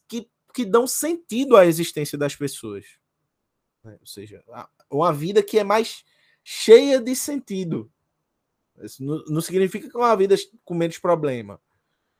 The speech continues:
mas é uma vida com mais sentido, porque um do, um dos grandes pontos centrais, por exemplo, da depressão,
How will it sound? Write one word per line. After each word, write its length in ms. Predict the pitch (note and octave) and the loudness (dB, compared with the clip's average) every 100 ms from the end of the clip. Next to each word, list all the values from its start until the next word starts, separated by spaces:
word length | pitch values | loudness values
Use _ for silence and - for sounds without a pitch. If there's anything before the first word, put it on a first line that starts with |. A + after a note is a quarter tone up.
| _ | _
mas 160 | C#3 D#3+ | 0 2
é 40 | |
uma 120 | F3+ | 2
vida 220 | E3+ F#3 | 2 0
com 120 | G3+ G3+ | 0 -2
mais 280 | G3 G#3+ | -2 -2
sentido, 600 | - B3 A#3+ - G3+ F3 | -4 -8 -10 -10 -6 -4
porque 380 | D#3+ F3 G3+ G3+ | -4 2 2 2
um 200 | A3 C#4+ | -6 -4
do, 220 | C#4 C4 G#3+ | -2 -4 -4
um 140 | B3+ | -6
dos 160 | C4 G3 | -6 -2
grandes 300 | F#3+ F#3+ - | 0 -2 -4
pontos 240 | F3 E3 | -10 -8
centrais, 480 | G3 F3+ E3+ D3 C#3+ | -8 -6 -2 -2 -2
por 100 | D3 | -4
exemplo, 300 | C#3 C3 C3+ | -4 -6 -6
da 100 | C3+ | -4
depressão, 720 | C3+ C3+ C3+ B2+ - F#3 A3+ | -2 -2 -4 -6 -6 -4 -6